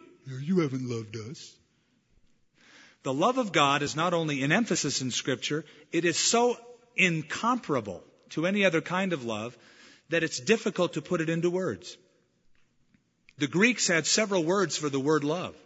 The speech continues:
Agapeo was not one of them. It was used very rarely by some of the elite scholars. The Greeks would say phileo,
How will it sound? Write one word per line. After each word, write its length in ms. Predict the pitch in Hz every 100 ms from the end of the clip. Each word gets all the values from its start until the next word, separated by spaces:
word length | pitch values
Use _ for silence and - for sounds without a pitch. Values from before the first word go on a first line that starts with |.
| _ _ _ _ _ _ _ -
Agapeo 720 | 143 139 151 - 175 156 156
was 160 | 147 147
not 180 | 180
one 140 | 175 190
of 100 | 123
them. 160 | 104 82 _ _ _ _ _ _
It 80 | 156
was 180 | 156 127
used 240 | 175 123
very 280 | 127 185 196
rarely 540 | 160 180 185 139 107 - - - _ _
by 100 | 135
some 220 | 123 175
of 80 | 151
the 180 | 139 139
elite 240 | 139 147
scholars. 680 | - - 131 107 82 - - - _ _ _ _ _ _ _ _ _ _ _ _ _ _ _ _ _ -
The 80 | 139
Greeks 320 | 151 175 -
would 140 | 165
say 280 | - 156 139
phileo, 800 | - - - 147 151 156 170 190